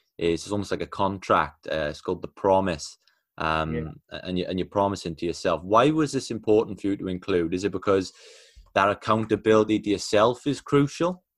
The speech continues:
Speaker 2: Yeah, the thing for me, and, uh, the basis around the book in, in general is the fact that, you know, and it's quite interesting that I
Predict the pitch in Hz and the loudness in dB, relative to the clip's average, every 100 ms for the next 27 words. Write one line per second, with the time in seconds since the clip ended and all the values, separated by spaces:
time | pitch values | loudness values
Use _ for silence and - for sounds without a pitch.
0 | _ _ _ _ _ - - _ - - | _ _ _ _ _ -20 -20 _ -20 -20
1 | _ _ _ _ - 196 208 185 170 247 | _ _ _ _ 0 4 6 4 0 -2
2 | 226 196 180 170 165 165 170 175 220 208 | -2 0 2 0 0 -2 -2 4 4 2
3 | 175 170 156 160 156 139 151 160 147 151 | -4 -2 2 2 2 0 -2 -2 -4 -4
4 | 143 147 160 147 143 135 135 147 160 151 | -2 2 2 2 2 0 -4 -4 0 2
5 | 143 143 147 151 143 139 139 135 - - | 2 0 2 2 2 2 -2 -4 -10 -18
6 | 165 165 147 - 190 180 160 160 143 - | -10 -8 -8 -4 2 4 2 -2 -4 -2
7 | 147 - 123 120 127 - 139 131 123 _ | -4 -4 -6 -6 -10 -8 -2 -2 -2 _
8 | - 151 160 151 143 | -6 2 4 4 0